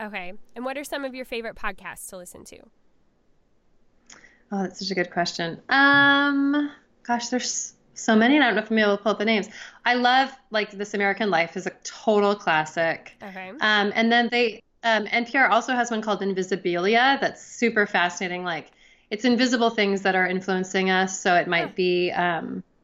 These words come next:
Speaker 2: like, it might be a thought, or it might be actually a force in the world. I don't know. It's just interesting.
Speaker 1: Yeah.
Speaker 2: Super fascinating.
Speaker 1: That sounds interesting.
Speaker 2: Um, gosh, I don't know.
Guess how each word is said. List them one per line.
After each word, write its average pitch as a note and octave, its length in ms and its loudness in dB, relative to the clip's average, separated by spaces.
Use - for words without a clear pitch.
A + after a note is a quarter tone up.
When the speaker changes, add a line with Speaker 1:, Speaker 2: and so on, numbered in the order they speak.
Speaker 2:
like, G#3+ 180 2
it A3 80 2
might A3+ 140 2
be F#3 100 4
a F3+ 40 -2
thought, A3 300 2
or G3+ 80 0
it G3 60 -2
might G3+ 160 -4
be G3 80 -4
actually F#3 420 -6
a E3+ 80 -10
force F#3 360 -6
in F#3+ 60 -4
the F#3 80 -4
world. E3+ 380 0
I G3+ 80 2
don't G#3 80 2
know. F#3 80 2
It's - 140 -4
just F#3 140 -10
interesting. E3 640 -8
Speaker 1:
Yeah. A#3+ 380 -10
Speaker 2:
Super A3+ 280 0
fascinating. E3 640 -4
Speaker 1:
That A#3+ 180 -10
sounds A#3 240 -12
interesting. G#3+ 580 0
Speaker 2:
Um, G#3+ 300 -8
gosh, B3 280 2
I A#3+ 40 -2
don't A3 160 0
know. G3 360 0